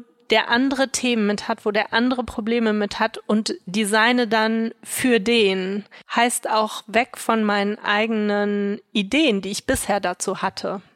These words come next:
Und drittens, eine Methodenkompetenz. Ja, weil man kann dieses Framework mit so vielen unterschiedlichen tollen Methoden spicken und das nutzen.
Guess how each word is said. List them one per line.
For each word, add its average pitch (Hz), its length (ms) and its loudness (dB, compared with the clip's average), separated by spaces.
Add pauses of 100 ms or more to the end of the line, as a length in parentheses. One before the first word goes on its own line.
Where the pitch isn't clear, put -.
(260)
Und 220 200 2
drittens, 277 640 -2
eine 233 100 2
Methodenkompetenz. 214 1400 -2 (160)
Ja, 220 340 4
weil 208 460 2 (280)
man 214 280 2
kann 262 380 0
dieses 220 280 0
Framework 233 640 2
mit 220 440 -2
so 247 400 0
vielen 240 480 0
unterschiedlichen 226 1000 -2
tollen 226 440 2
Methoden 220 840 0 (340)
spicken 220 800 0
und 214 260 0
das 208 200 2
nutzen. 233 800 0